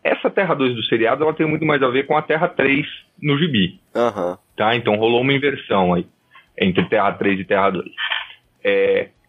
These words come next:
Speaker 1: mas além de ter muito mais a ver com a Terra três no gibi, ela também é uma Terra retrô, ela é uma Terra que tem ali uma estética de Era de Ouro e et cetera. O que que acontece? É,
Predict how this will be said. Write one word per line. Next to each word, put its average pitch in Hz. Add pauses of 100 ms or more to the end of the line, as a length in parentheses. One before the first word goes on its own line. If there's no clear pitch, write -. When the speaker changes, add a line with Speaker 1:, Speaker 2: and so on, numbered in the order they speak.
(160)
Speaker 1:
mas 139 (160)
além 156
de 202
ter 101 (180)
muito 113
mais 104
a 101
ver 95
com 95
a 90
Terra 92
três 92
no 95
gibi, 113
ela 113
também 143
é 156
uma 175
Terra 143
retrô, 160
ela 90
é 90
uma 98
Terra 95
que 110
tem 127
ali 107
uma 110
estética 101 (680)
de 95
Era 104
de 92
Ouro 98
e 95
et 110 (100)
cetera. 104 (360)
O -
que 185
que 208
acontece? 117 (120)
É, 101